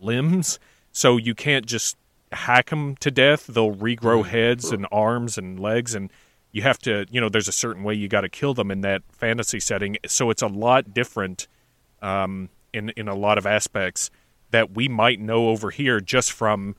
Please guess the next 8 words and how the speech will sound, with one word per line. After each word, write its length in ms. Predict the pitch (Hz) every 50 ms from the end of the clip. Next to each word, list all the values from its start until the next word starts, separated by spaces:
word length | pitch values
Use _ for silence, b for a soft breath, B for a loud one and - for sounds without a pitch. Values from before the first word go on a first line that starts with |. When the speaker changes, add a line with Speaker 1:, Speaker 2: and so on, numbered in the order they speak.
| _ _ _ - - _ _ _ _ _ _ _ _ _ _ _
Speaker 1:
just 200 | - 143 147 -
from 100 | - 165 139
the 60 | 120
world 240 | 104 113 120 117 113
of 120 | 92 85
D 140 | 107 110 113
and 100 | 104 90
D 340 | 92 117 120 92 80 85 -